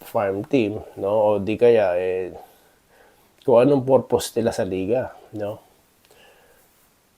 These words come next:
Para yun, eh, kaya nga kayo nandyan, teams, para, di ba, magbigay ng excitement, no, sa liga. O, di ba? So, yun lamang po, no? Ang, ang, ano dyan, ang ating,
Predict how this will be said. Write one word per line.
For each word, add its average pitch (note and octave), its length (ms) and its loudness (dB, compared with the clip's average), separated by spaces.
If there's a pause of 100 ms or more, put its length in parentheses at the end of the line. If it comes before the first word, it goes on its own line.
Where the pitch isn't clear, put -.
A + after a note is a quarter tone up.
(200)
Para C3+ 420 6
yun, G3+ 240 6
eh, D3+ 560 4
kaya E3 220 4
nga E3+ 180 4
kayo E3+ 220 6
nandyan, D3 580 2
teams, A2+ 640 -4
para, C3+ 560 -4 (240)
di D3+ 100 -2
ba, A2 220 -2
magbigay B2+ 580 2
ng C#3+ 240 -2
excitement, A#2+ 880 -6
no, A#2 160 -12
sa - 160 -8
liga. G2 480 -6 (1120)
O, F2+ 800 0
di F2 80 -8
ba? A2 180 -6 (320)
So, C3+ 240 -2
yun B3 160 -4
lamang C#3+ 400 2
po, F2 220 -4
no? G#2 180 -14 (160)
Ang, A2 240 -8
ang, G#2 540 -8 (420)
ano A2 160 -8
dyan, G2 320 -4
ang F#2+ 120 -8 (120)
ating, F#2+ 320 -10